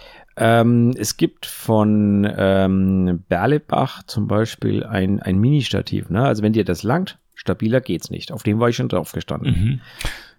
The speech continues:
Speaker 1: Mit all meinen Kilos.
Speaker 2: Ja, es muss eine entsprechende,
Speaker 1: Also das ist
Speaker 2: es
Speaker 1: kein,
Speaker 2: muss einen
Speaker 1: das Ding
Speaker 2: entsprechenden,
Speaker 1: hält.
Speaker 2: entspre-, entsprechenden Radius halt haben von den Standbeinen her, dass
Speaker 1: Ja.
Speaker 2: es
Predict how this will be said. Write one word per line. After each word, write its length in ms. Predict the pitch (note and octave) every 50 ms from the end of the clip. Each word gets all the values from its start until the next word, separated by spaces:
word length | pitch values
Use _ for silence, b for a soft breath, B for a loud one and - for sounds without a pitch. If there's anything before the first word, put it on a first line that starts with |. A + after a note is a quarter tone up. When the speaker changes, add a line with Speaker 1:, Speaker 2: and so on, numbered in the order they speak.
| _ _
Speaker 1:
Mit 120 | A#2 - -
all 140 | - G2+ G2+
meinen 200 | G2+ G2 G2 -
Kilos. 320 | - A2 F#2+ F#2 E2+ -
Speaker 2:
Ja, 220 | D#3 F#3 F3 C3
es 160 | A2 - - C3
muss 220 | C3+ D3 - D#3+
eine 100 | D#3+ D3+
entsprechende, 400 | C#3+ - - - D#3 D3 A#2 D3
Speaker 1:
Also 140 | D3+ C#3+ F3
das 80 | E3+
ist 20 | D#3
Speaker 2:
es 60 | -
Speaker 1:
kein, 100 | - D#3+
Speaker 2:
muss 120 | D#3+ D#3+
einen 80 | F#3 D#3+
Speaker 1:
das 100 | D#3+ D3
Ding 160 | E3+ D#3+ E3 E3+
Speaker 2:
entsprechenden, 300 | D#3 A#2 F#2 D2+ D#2 D2
Speaker 1:
hält. 60 | -
Speaker 2:
entspre-, 240 | - - D3+ - -
entsprechenden 400 | - C3+ - - C#3+ C#3 C#3+ C3
Radius 520 | A2+ A2 A2 B2 C3+ C#3+ C3+ B2+ A2+ - B2
halt 160 | A2 G2+ -
haben 200 | A2 G#2+ G2+ G2+
von 140 | - - A#2
den 120 | A2 G#2+ G#2
Standbeinen 540 | - - G#2+ A2+ A#2 - A#2 G#2+ G2+ G2
her, 180 | F#2 G2 G2+ G2+
dass 140 | G2 G2 -
Speaker 1:
Ja. 60 | G2+
Speaker 2:
es 200 | - - -